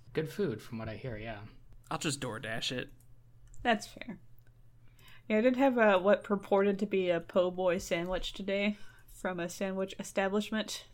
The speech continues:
Speaker 3: that
Speaker 2: Uh-huh.
Speaker 3: I think has maybe heard about New Orleans in the news
Speaker 2: <laughs>
Speaker 3: once. It was a very
Speaker 2: Heard
Speaker 3: good
Speaker 2: it in hushed tones one time.
Speaker 3: <laughs> Yeah.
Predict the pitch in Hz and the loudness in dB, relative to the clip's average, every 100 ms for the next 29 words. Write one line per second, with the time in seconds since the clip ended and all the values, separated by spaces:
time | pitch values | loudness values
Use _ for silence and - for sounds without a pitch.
0 | - 190 170 117 147 - - 202 202 214 | -2 0 0 -4 -6 -10 -6 -2 0 0
1 | 202 - 190 196 185 165 196 185 185 190 | 0 -2 -2 -2 -2 -2 0 0 0 -2
2 | 165 190 190 185 190 196 170 165 208 - | -2 0 0 0 -2 -4 -4 2 6 6
3 | 202 208 - 320 - - 302 - - - | 6 4 2 0 0 -2 -2 -4 -8 -10
4 | - - - 220 247 262 262 294 294 - | -18 -18 -6 4 6 8 10 12 12 10
5 | 226 220 135 151 139 - - - 143 143 | 10 8 6 4 4 -2 -4 0 2 2
6 | 147 151 151 151 156 165 - 254 233 214 | -2 -2 -4 -4 -4 -4 -2 2 4 4
7 | 170 | 2